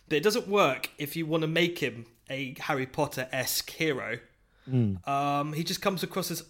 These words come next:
Speaker 1: odd, a bit of a contradictory figure that doesn't really, doesn't re-, you can't relate to at all.
Speaker 2: No, not at all.
Speaker 1: Um, and I, I, I, I don't wa-, I dis-,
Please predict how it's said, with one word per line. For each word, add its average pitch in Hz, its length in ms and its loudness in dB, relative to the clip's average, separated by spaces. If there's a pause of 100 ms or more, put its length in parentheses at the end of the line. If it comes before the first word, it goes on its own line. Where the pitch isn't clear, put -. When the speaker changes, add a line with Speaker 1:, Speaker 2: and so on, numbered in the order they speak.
Speaker 1:
odd, 147 300 0 (500)
a 135 60 -12
bit 185 140 4
of 165 60 2
a 160 40 -4
contradictory 160 760 -4
figure 120 360 -2
that 127 140 -4
doesn't 165 220 -6
really, 143 260 -4 (420)
doesn't 170 240 -4
re-, 151 100 -8
you 156 120 -6
can't 175 260 -2
relate 165 300 2
to 120 260 -4 (160)
at - 260 -4
all. 151 260 -6 (460)
Speaker 2:
No, 165 240 8 (140)
not 139 200 6
at 143 60 8
all. 156 60 10
Speaker 1:
Um, 107 160 4 (560)
and 170 420 0
I, 170 300 0
I, 180 160 -4 (800)
I, 160 220 4
I 170 40 4
don't 208 380 2
wa-, 160 180 -2
I 160 80 4
dis-, 175 400 0